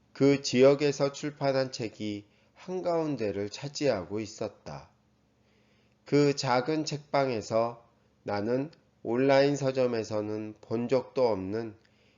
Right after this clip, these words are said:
인디 가수의 에세이집을 샀고 서울 대형 서점에서는 판매하지 않는다는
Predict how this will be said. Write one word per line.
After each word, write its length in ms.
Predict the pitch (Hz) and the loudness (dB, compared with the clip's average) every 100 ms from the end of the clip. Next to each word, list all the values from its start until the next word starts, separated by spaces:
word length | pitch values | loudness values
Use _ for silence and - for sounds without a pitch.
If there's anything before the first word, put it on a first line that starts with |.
| - | -6
인디 440 | 131 127 127 139 | -2 0 2 2
가수의 760 | 135 123 117 - 117 113 107 - - | 4 2 2 -4 -2 0 0 -4 -10
에세이집을 760 | 98 - 139 135 120 107 110 | -8 0 2 2 -2 -8 -8
샀고 600 | 117 113 _ - 107 87 _ _ _ _ _ _ _ | -10 -12 _ -4 -2 -4 _ _ _ _ _ _ _
서울 560 | - 151 147 151 151 147 | -2 4 6 4 2 -2
대형 460 | 123 120 131 135 | 2 6 6 4
서점에서는 960 | 131 131 135 127 117 113 107 107 110 110 - | 2 0 2 2 0 -2 -4 -4 -6 -10 -14
판매하지 680 | - 156 156 143 127 127 | -10 -4 0 2 0 0
않는다는 800 | 123 95 98 104 95 90 110 117 | -4 -2 -6 -6 -8 -8 -8 -10